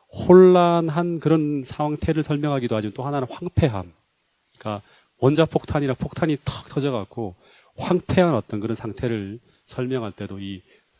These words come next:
그 토우라는 단어를 쓴다 그럽니다. 그리고 보후라는 것은 이 공허라는 단어의 보후라는 것은 어떤 의미인가 하면 그 외적으로 볼 때 텅 비어 있는 상태예요. 그러니까 가치 있다고 판단될 만한 것이 하나도 없는 상태, 황무지,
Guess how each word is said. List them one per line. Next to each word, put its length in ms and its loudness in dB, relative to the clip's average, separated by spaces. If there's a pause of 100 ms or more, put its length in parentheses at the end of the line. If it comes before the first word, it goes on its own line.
(180)
그 540 -12
토우라는 500 -4
단어를 300 -10
쓴다 320 -14
그럽니다. 340 -20 (100)
그리고 220 -4
보후라는 600 2
것은 240 -14
이 40 -16
공허라는 580 -4
단어의 340 -12 (360)
보후라는 440 2
것은 160 -6
어떤 240 -8
의미인가 400 -8
하면 340 -10 (840)
그 260 -14
외적으로 500 4
볼 140 0
때 180 -4
텅 300 -8
비어 160 0
있는 200 -4
상태예요. 520 -14 (720)
그러니까 220 -14
가치 380 2
있다고 460 -2
판단될 560 -2
만한 320 0
것이 220 -6
하나도 320 0
없는 260 -2
상태, 500 -12 (440)
황무지, 760 -4